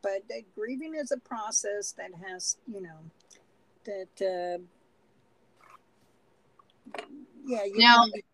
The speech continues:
Speaker 1: dwelling on it forever, but, you know.
Speaker 2: Right. Now, d-,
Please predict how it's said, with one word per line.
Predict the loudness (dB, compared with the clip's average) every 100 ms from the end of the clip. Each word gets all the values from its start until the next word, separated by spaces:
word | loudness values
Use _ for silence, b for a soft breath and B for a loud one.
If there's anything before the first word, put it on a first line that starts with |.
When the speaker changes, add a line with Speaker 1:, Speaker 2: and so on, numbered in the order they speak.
| _
Speaker 1:
dwelling | -4 -2 -2 -4
on | -6
it | -8 -6
forever, | -2 0 0 -2 -4
but, | -6 -6 -8
you | -8
know. | -4
Speaker 2:
Right. | 4 4 4 _ _ 6
Now, | 8 10
d-, | 6